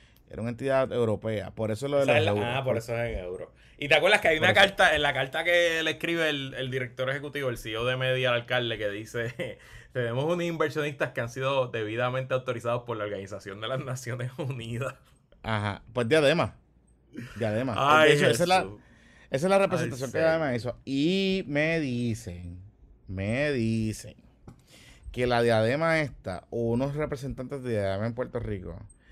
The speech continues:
Speaker 1: es-, hicieron esta misma representación a varios, a varias personas aquí,
Speaker 2: Ujú.
Speaker 1: incluyendo al gobierno central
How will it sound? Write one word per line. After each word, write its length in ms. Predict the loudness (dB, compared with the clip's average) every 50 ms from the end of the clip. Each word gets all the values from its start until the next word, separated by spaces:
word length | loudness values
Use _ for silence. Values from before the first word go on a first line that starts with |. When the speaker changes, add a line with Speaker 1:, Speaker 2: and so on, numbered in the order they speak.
| -20 -20 -20 _ _ _ _ _ _ -6
Speaker 1:
es-, 320 | -4 -4 -4 -4 -8 -14 -18 -20 -20 _ _ _ _
hicieron 600 | -10 -10 -8 -6 -4 -4 -2 0 0 0 -2 -4 -8 _ _ _ -8 -4
esta 460 | -2 -2 -2 -4 -8 -6 -4 -2 -2
misma 240 | -2 -2 -4 -4 -4
representación 760 | -6 -6 -8 -8 -10 -10 -12 -12 -12 -10 -10 -10 -10 -12 -12 -8
a 140 | -6 -6
varios, 1000 | -6 -4 -2 0 0 0 0 -2 -2 -4 -4 -6 -8 -14 -20 -20 -20 -20 -20 -20 _ _ _
a 100 | -8 -8
varias 360 | -6 -4 -4 -4 -4 -4 -6
personas 540 | -6 -6 -8 -6 -6 -8 -10 -10 -10 -12 -14 -16
aquí, 360 | -18 -18 -18 -20 -20 -20 _ _ _ _ _ _ _ _ _
Speaker 2:
Ujú. 520 | -20 -20 -20 -20 -20 -20 -20 -20 -20 -16 -10
Speaker 1:
incluyendo 1000 | -6 -6 -4 -6 -6 -6 -6 -2 -2 0 0 0 0 0 -2 -2 0 0 0 0 0
al 160 | -2 -2 -2
gobierno 400 | -2 -2 -2 -2 -4 -4 -4 -6
central 600 | -6 -8 -10 -12 -12 -14 -16 -16 -16 -16 -18 -18